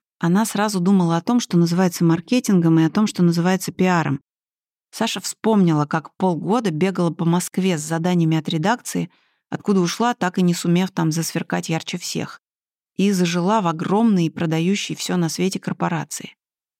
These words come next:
Идеи, воспоминания и что-то похожее на работу заплясали в Саше так живо, что когда она заморгала совсем медленно и увидела за окном ночь,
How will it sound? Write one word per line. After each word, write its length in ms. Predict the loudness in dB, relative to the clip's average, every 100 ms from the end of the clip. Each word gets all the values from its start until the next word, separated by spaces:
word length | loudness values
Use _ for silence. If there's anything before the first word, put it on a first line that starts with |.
| _ _ _
Идеи, 420 | -2 2 2 2
воспоминания 800 | 0 -2 2 2 2 2 0 0
и 40 |
что-то 340 | -2 -4 -4 -4
похожее 500 | -6 -2 -2 0 0
на 140 | 0
работу 420 | -2 -2 -4 -4
заплясали 560 | -6 -4 -4 -2 -2 -2
в 80 | -2
Саше 320 | -4 -4 -6
так 220 | -6 -4
живо, 400 | -2 0 0 -2 -8 _ _ _ _
что 240 | -14 -6 -2
когда 300 | 0 0 0
она 160 | 0
заморгала 580 | 2 2 2 0 0 -2
совсем 400 | -4 -8 -4 0
медленно 640 | 2 0 0 0 -2 -4 -10 _ _
и 120 | -2
увидела 380 | 0 0 0 -2
за 120 | -2
окном 400 | -4 -2 0 2
ночь, 340 | 0 -2 -6